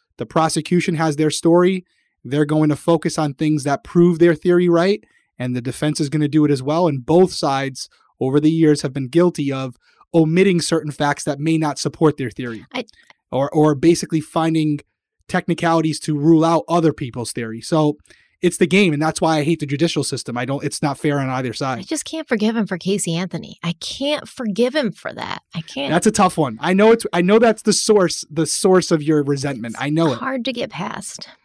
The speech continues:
Speaker 1: And I'm with you. And I'm with you. But, you know, you could also say law enforcement,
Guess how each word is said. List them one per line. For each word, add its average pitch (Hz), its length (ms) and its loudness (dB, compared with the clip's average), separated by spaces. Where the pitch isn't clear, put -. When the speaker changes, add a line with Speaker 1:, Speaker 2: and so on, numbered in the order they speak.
Speaker 1:
And 175 100 2
I'm 247 140 6
with 311 180 4
you. 139 140 -2
And 165 140 2
I'm 175 120 4
with 196 200 4
you. 127 180 -6
But, 160 260 2
you 208 100 2
know, 165 200 -2
you 160 260 -4
could 165 160 2
also 160 300 2
say 175 380 0
law 139 160 0
enforcement, 185 600 0